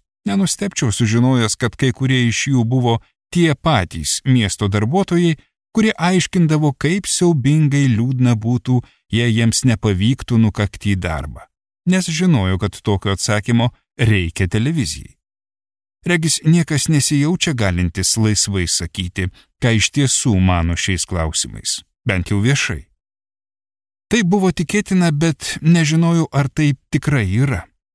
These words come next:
Tam tikra prasme tą esė parašiau kaip savotišką eksperimentą. Buvo įdomu sužinoti, kokią reakciją jis sukels.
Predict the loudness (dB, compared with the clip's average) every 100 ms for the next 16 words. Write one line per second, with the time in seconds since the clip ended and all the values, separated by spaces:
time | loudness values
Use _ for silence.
0 | _ _ _ 0 0 0 -2 0 -2 2
1 | 2 0 0 -2 0 -2 -2 -2 -4 -4
2 | -2 -2 0 0 0 0 0 0 0 0
3 | -2 -4 -2 -4 -4 -8 -2 0 2 2
4 | 0 -6 -16 -20 _ _ _ _ -2 0
5 | 0 -2 0 2 2 0 0 2 2 0
6 | -2 -4 _ _ _ -2 0 0 0 -2
7 | -4 -4 -2 0 -2 -2 -4 -4 -6 -10
8 | -10 -12